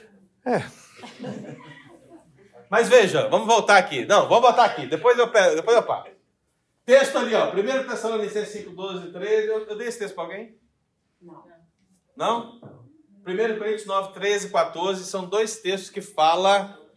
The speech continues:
Speaker 2: de sustento de pastores, sustento do presbítero docente. Você vai falar assim, "Paulo nunca recebeu porque trabalhava em tendas", né?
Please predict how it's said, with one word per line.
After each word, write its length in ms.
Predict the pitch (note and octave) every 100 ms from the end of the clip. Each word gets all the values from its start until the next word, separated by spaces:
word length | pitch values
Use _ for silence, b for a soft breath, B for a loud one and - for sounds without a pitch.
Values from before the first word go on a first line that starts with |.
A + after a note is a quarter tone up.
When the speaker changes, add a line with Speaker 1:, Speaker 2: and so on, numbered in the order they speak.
| _
Speaker 2:
de 120 | - D3
sustento 680 | F#3 - - E3 F3 F3
de 280 | E3+ C3+ D#3+
pastores, 800 | E3 - E3+ - - E3 D#3 C#3
sustento 260 | A#2 - D#3
do 80 | D3+
presbítero 440 | D3+ C#3 D3+ D#3
docente. 760 | D3 C#3 - D3 C#3 C#3 - _ b b b
Você 100 | C#3
vai 120 | D3
falar 180 | D#3 D#3
assim, 180 | D3 C3+
"Paulo 600 | - D#3 E3+ G3 G3 E3+
nunca 260 | E3+ F3+
recebeu 360 | F3+ F3 D#3+ D#3+
porque 180 | - C#3
trabalhava 440 | E3+ E3 E3 E3
em 60 | F3+
tendas", 500 | - E3+ C3+ G#2 G2+
né? 220 | F#3